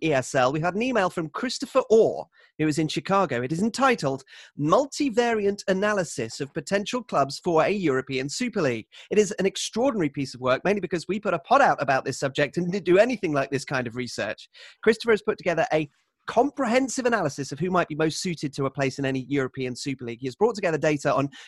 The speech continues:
uefa coefficients, trophy success, size of market, revenue, attendance figures, historical significance, even per capita G D P numbers of the countries in which they reside, and then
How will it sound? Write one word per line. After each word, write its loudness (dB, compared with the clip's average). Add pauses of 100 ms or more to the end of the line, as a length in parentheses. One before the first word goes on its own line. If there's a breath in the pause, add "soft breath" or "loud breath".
uefa 2
coefficients, -2
trophy -4
success, -6 (140)
size 2
of -6
market, 2
revenue, 4
attendance 0
figures, -8
historical 0
significance, -2
even -2 (240 loud breath)
per 6
capita -2
G -2
D -4
P -6
numbers 0
of -10
the -10
countries -2
in 0
which -4
they 2
reside, 4
and 0
then 2